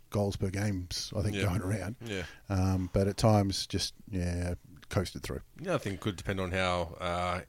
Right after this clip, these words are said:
Speaker 2: Andrew Dunkley, uh,
Speaker 1: Yep.
Speaker 2: uh, not Andrew, fucking
Speaker 1: Uh, Andrew's son.
Speaker 2: Andrew's son, yeah. Um, see how he goes up forward as well,
Speaker 1: Yeah.
Speaker 2: 'cause he showed some promise. Uh, still a little bit
Speaker 1: Tell you what,
Speaker 2: small for the role.
Speaker 1: his old man was one of the worst kicks I've ever seen.
Speaker 2: <laughs> Yeah, this is true. This is true.
Speaker 1: Um,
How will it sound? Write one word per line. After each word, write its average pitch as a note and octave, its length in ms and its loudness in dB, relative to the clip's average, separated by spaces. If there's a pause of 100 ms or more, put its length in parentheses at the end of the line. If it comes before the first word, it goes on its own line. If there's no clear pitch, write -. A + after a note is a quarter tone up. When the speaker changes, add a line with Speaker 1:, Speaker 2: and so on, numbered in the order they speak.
Speaker 2:
Andrew F#2+ 180 -4
Dunkley, F#2 380 -2 (240)
uh, F2 260 -4 (280)
Speaker 1:
Yep. F#2+ 160 0 (280)
Speaker 2:
uh, F#2+ 40 -10
not - 360 -16
Andrew, G2 280 -8
fucking F#2+ 520 -12
Speaker 1:
Uh, - 60 -2
Andrew's B2 400 10
son. F#2 280 4
Speaker 2:
Andrew's F#2+ 220 -4
son, G2 300 0
yeah. G2 220 -2 (360)
Um, G2+ 480 -2
see - 220 2
how G2 100 8
he A2 120 6
goes F2+ 180 2
up E2+ 80 -6
forward E2+ 220 -2
as E2 60 -6
well, F#2 100 2
Speaker 1:
Yeah. E2 40 0
Speaker 2:
'cause D#2 60 -4
he G2+ 80 0
showed C#3+ 180 2
some F2+ 120 -2
promise. - 640 0
Uh, F#2+ 220 2
still D3 240 2
a A#2 80 4
little A2+ 180 4
bit G#2 360 0
Speaker 1:
Tell G2+ 120 4
you F#2+ 80 8
what, F#2+ 60 6
Speaker 2:
small A#2+ 220 6
for - 100 -6
the G#2+ 80 0
role. A#2+ 200 2
Speaker 1:
his A#2 220 6
old A2 180 12
man G#2 200 8
was F#2+ 160 2
one G#2+ 100 6
of F#2+ 100 4
the G2+ 100 6
worst F#2+ 260 6
kicks - 240 -2
I've F#2 80 0
ever E2+ 140 0
seen. G#2 280 6
Speaker 2:
<laughs> G2+ 40 2
Yeah, F#2 160 2
this - 160 2
is B2 120 4
true. G#2+ 300 4 (160)
This G2+ 220 -6
is F#2+ 100 -8
true. F2+ 240 -2 (1000)
Speaker 1:
Um, C#3 320 8